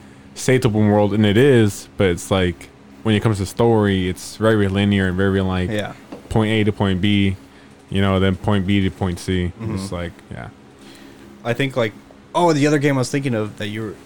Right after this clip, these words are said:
Speaker 2: you see, you said Breath of the Wild. The other one I was thinking of was, uh, Metal Gear Solid five. Metal
Speaker 1: Oh.
Speaker 2: Gear Solid
Speaker 1: Oh,
Speaker 2: five
Speaker 1: yeah.
Speaker 2: is a truly open world game because
Speaker 1: Yeah.
Speaker 2: the open world isn't huge, you know.
Speaker 1: Mm-hmm.
Speaker 2: It doesn't take, like, ten minutes to get from one side of the map to the other.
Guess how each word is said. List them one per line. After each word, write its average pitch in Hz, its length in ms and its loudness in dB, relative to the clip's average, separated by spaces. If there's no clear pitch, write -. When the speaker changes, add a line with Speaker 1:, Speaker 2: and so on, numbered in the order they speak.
Speaker 2:
you 110 100 -14
see, 117 120 -6
you 123 60 -4
said 131 180 0
Breath 120 180 0
of 107 80 -8
the 101 60 -6
Wild. 113 300 0
The 113 80 -2
other 113 100 -2
one 110 140 -2
I 101 60 -6
was 98 140 -10
thinking 135 360 -2
of 98 320 -6
was, 98 260 -6
uh, 104 240 -8
Metal 110 220 -2
Gear 104 140 -4
Solid 98 260 -6
five. - 420 -10
Metal 131 220 2
Speaker 1:
Oh. - 20 4
Speaker 2:
Gear 135 100 4
Solid 123 200 2
Speaker 1:
Oh, - 80 -4
Speaker 2:
five 107 160 4
Speaker 1:
yeah. 95 120 0
Speaker 2:
is 101 120 -4
a 101 100 -4
truly 117 720 4
open 95 340 -6
world 92 240 -8
game 95 200 -6
because 135 260 0
Speaker 1:
Yeah. 139 60 2
Speaker 2:
the 156 80 2
open 170 180 4
world 139 220 4
isn't 113 180 -2
huge, 107 420 -2
you 107 80 -2
know. 98 240 0
Speaker 1:
Mm-hmm. 107 200 2
Speaker 2:
It 104 40 2
doesn't 123 160 4
take, 123 200 0
like, 98 160 -2
ten 113 240 -4
minutes 107 260 -2
to 107 60 -10
get 104 140 -2
from 98 160 -6
one 95 140 -2
side 98 140 -2
of 92 40 -4
the 95 60 -4
map 92 180 -6
to - 180 -10
the - 80 -10
other. 113 280 2